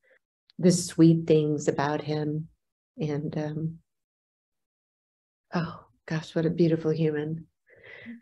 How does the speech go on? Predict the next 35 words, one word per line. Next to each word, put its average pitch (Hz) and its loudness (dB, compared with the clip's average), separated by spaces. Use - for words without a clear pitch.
When 180 8
I 196 6
first 190 2
met 165 4
Jimmy, 156 0
seven, 170 2
I - -6
was 160 -2
seventeen, 151 -2
I 156 4
met 180 6
him 156 2
at 160 2
a, 151 8
uh, 139 -6
I - -18
can't 180 -4
remember 151 2
where 151 2
this 165 4
band 156 4
was 143 0
playing, 156 2
but 143 0
I 147 0
had 160 4
a 143 2
roommate 151 4
whose 147 -6
boyfriend 147 0
was 131 -6
playing 147 -6
in 139 -4
this - -8
band. - -8